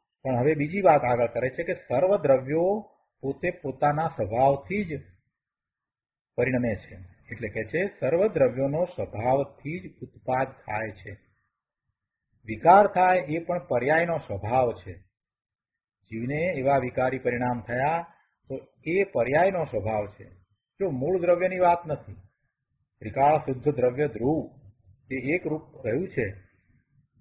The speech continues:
એની વાત નથી. એમાં અનંત ગુણ રહ્યા છે એનું કાંઈ પરિણમન અહીંયા લીધું નથી. એ તો નિર્બળ પરિણમન થાય છે તો થાય છે, એમાં કોઈ ફેરફાર થતો નથી.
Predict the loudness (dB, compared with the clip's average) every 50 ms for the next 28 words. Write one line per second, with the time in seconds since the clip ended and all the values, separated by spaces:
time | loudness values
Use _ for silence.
0 | _ _ _ _ _ _ _ _ _ _ -4 -2 -2 2 4 6 6 6 4 2
1 | -2 -6 -6 -6 -10 -14 -20 -20 -20 -20 _ _ -6 -4 -2 0 2 2 2 2
2 | 0 -2 -6 -16 _ _ _ _ -6 -6 -6 -6 -6 -6 -4 -4 -4 0 2 4
3 | 4 6 6 6 4 4 2 0 0 0 -4 -10 _ _ _ _ _ _ _ _
4 | _ _ _ _ _ _ _ _ _ _ _ _ _ _ -4 -2 -2 0 2 4
5 | 4 4 4 2 -2 -2 -2 -2 -4 -4 -6 -8 -10 -16 -20 _ _ _ _ _
6 | _ _ _ _ _ _ _ _ _ _ _ _ _ _ _ _ _ -4 -2 0
7 | 0 0 0 -2 -2 -2 0 0 0 -2 -4 -10 _ _ _ _ _ _ _ _
8 | _ _ _ -8 -8 -4 0 0 0 2 2 0 0 2 2 2 4 2 2 2
9 | 0 -2 -4 -4 -6 -6 -2 2 4 4 4 2 0 -2 -4 -4 -6 -6 -6 -6
10 | -6 -6 -8 -12 -16 -20 -20 _ _ _ _ _ _ _ _ _ _ _ _ -2
11 | 2 2 2 4 4 2 2 2 2 0 2 6 6 4 6 4 0 -2 0 -2
12 | -2 -2 -4 -6 -8 -12 -14